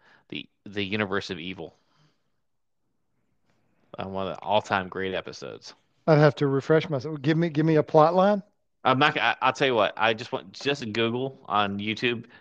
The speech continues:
Speaker 1: Super Friends Universe of Evil, 'cause I don't wanna spoil any of it for you.
Speaker 2: Okay. Um,
Speaker 1: That is a great episode, and the only problem I have with it is at the end,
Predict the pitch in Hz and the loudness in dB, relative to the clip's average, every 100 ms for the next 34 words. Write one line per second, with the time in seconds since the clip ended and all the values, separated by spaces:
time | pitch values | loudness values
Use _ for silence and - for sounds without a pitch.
0 | - - 123 127 107 120 104 101 104 101 | -16 -4 -4 -2 2 2 2 -2 0 0
1 | 104 87 90 85 90 _ _ - 113 113 | -2 -6 -8 -10 -14 _ _ -4 2 4
2 | 117 113 - - 104 101 92 - 101 95 | 4 -2 -6 -6 -2 0 0 -2 -4 -6
3 | 92 64 85 76 82 _ _ _ _ - | -6 -8 -10 -10 -12 _ _ _ _ -14
4 | 127 135 131 _ _ _ _ _ _ _ | -8 -8 -8 _ _ _ _ _ _ _
5 | _ _ _ _ _ _ _ _ _ _ | _ _ _ _ _ _ _ _ _ _
6 | 123 127 123 113 107 107 95 98 110 104 | -4 -2 2 2 4 0 -2 -8 -10 -4
7 | 113 104 87 98 101 - 85 87 - - | 0 0 -2 -8 -8 -6 -6 -6 -12 -20
8 | - - 113 113 107 135 156 151 139 139 | -16 -2 0 0 -2 0 0 2 4 4
9 | 113 95 95 110 - 135 - 101 101 - | 2 0 0 0 -4 -6 -4 -4 -4 -4
10 | 87 95 113 135 | -6 -6 -6 -10